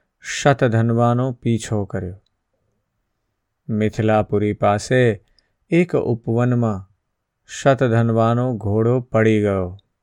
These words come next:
હવે તે તેને છોડીને પગપાળા ભાગવા લાગ્યો. તે ખૂબ જ ભયભીત હતો. ભગવાન શ્રી કૃષ્ણ પણ ક્રોધિત થઈને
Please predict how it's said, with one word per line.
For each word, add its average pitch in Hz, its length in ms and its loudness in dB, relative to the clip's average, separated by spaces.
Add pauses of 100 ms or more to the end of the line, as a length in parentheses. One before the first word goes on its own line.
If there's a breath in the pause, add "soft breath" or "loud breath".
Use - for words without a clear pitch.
(880)
હવે 117 540 4 (560)
તે 147 160 4
તેને 127 520 0
છોડીને 131 760 0 (580)
પગપાળા 123 760 2
ભાગવા 101 540 -2
લાગ્યો. 95 500 -6 (1200)
તે 165 120 -2
ખૂબ 143 300 2
જ 170 120 2
ભયભીત 123 580 2
હતો. 104 440 -2 (1500)
ભગવાન 110 640 0
શ્રી 117 220 -6
કૃષ્ણ 123 500 -4
પણ 113 300 0 (720)
ક્રોધિત 135 560 4
થઈને 107 420 0